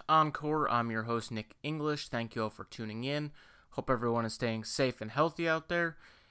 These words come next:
If you haven't done so already, please go on Instagram and give at English Encore Podcast a follow. I started doing an Instagram page about three or four weeks ago.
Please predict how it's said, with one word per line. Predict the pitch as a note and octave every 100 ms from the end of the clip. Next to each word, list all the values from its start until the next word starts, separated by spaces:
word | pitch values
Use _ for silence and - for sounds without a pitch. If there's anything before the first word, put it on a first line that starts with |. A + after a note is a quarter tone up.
| -
If | -
you | B2+
haven't | E3 D3+
done | C#3 D3
so | C3+ C3
already, | B2+ D#3 F#3+ E3+
please | - C#3 C3 A#2+
go | C3+
on | A#2+ A#2 A2+
Instagram | C3 C3 - B2 B2+ B2
and | A#2 A2+
give | A#2 A2+ -
at | B2 B2+ - -
English | B2+ A#2+ A#2 - -
Encore | B2 B2 A2+ A2+
Podcast | - - A#2+ A#2 - A2+ A2+ -
a | -
follow. | - D3+ C#3+ C#3+ C#3+ - - - - - -
I |
started | A2+ C3+ B2 A#2
doing | A#2 A#2 A2
an | -
Instagram | C3 - C3 B2+ A#2
page | - A#2+ A#2+ A2+
about | G#2+ A2 G#2+ - _ -
three | F#3
or | F3+
four | - D#3 D3
weeks | C#3 - B2
ago. | B2+ C3 B2+